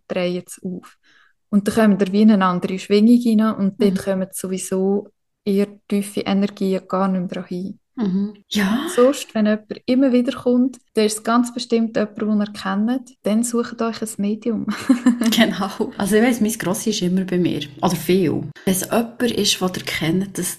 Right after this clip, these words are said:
Speaker 2: fühlt sich anders an, finde ich.
Speaker 1: Mhm, das stimmt.
Speaker 2: Es ist vertrauter.
Speaker 1: Mhm.
Speaker 2: Ja.
Speaker 1: Und wenn wir gerade so schön beim Thema Tod sind, möchten wir euch noch informieren.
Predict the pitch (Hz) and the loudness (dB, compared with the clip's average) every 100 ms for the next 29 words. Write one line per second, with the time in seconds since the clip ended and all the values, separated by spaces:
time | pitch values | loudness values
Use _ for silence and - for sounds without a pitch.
0 | _ - 180 160 - - 156 160 170 - | _ 0 0 0 -4 -4 -4 -2 -4 -4
1 | - 131 - - - - 165 151 - 214 | -6 -6 -10 -16 -18 -2 0 2 -2 -2
2 | 208 - - 226 - - 190 208 - - | -4 -8 -12 -10 -10 -10 -10 -10 -10 -10
3 | - 160 - 160 160 160 - - - - | -8 -8 -6 -4 -4 -8 -12 -10 -10 -14
4 | _ 226 214 208 214 - - - _ 214 | _ -4 -2 -2 -6 -14 -20 -20 _ -2
5 | 175 160 170 277 - _ _ _ 208 202 | -2 -2 -8 -8 -12 _ _ _ 0 0
6 | 208 208 220 240 202 202 - 202 202 196 | 2 2 4 2 0 0 -2 -2 0 0
7 | 202 208 202 196 202 _ _ - 214 202 | 2 4 2 2 -2 _ _ 2 4 4
8 | 196 190 202 _ _ - 214 214 247 - | 2 0 -4 _ _ 0 2 2 -2 -4
9 | 196 202 240 240 - 196 196 196 190 185 | 0 2 2 0 -4 -6 -2 -2 -2 -2
10 | 190 185 190 - 180 180 185 190 220 302 | -4 -2 -4 -4 -4 -4 -2 -2 0 0